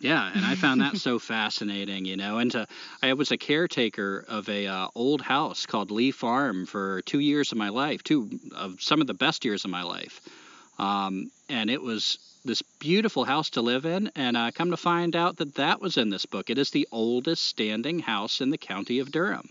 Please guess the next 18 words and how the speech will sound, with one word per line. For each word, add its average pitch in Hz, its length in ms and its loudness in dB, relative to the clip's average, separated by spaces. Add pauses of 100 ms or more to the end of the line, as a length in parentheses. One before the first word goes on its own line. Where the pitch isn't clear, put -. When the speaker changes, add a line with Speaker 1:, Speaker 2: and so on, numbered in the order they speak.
Speaker 2:
Mm-hmm. 165 380 -6 (100)
Speaker 1:
So 104 420 -2
I, 135 360 0
uh, 107 280 0 (320)
I - 60 -14
found 143 200 6
that 139 140 2
pretty 123 180 4
cool 113 200 2
that 101 140 -2
I 113 60 0
have 127 120 -2
this 131 120 -6
personal 123 420 0
relationship 110 680 -2
with, 107 160 0
uh, 202 40 4
Speaker 2:
Yeah. 226 220 2